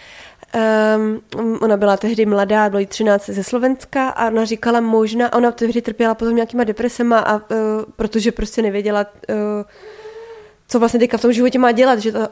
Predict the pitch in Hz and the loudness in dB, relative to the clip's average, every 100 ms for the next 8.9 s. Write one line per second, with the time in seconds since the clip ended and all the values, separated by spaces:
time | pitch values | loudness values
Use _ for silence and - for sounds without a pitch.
0 | 214 - 240 240 226 226 226 220 - 220 | -8 0 0 2 -2 0 -2 -2 -4 -6
1 | 220 208 202 196 190 220 220 220 226 - | -4 -2 -2 -2 -4 -6 -6 -2 -2 0
2 | 220 220 233 226 233 233 226 220 214 202 | -2 2 2 2 0 -2 -2 0 0 0
3 | 196 196 190 196 - 190 196 202 190 185 | -2 -4 -4 -6 -6 -6 -6 -6 -4 -4
4 | 202 202 196 190 196 190 185 - - 196 | -6 -4 -4 -4 -6 -4 -6 -8 -10 -8
5 | 196 190 - - 190 185 202 - - - | -8 -8 -10 -8 -8 -6 -8 -10 -16 -12
6 | - 247 285 262 214 - - - - 226 | -4 0 2 2 0 -2 -16 -14 -2 2
7 | 233 294 262 294 294 294 247 247 254 254 | 4 4 4 4 4 4 4 2 0 -2
8 | 254 - 285 285 269 254 247 240 | -4 -4 0 4 4 4 4 2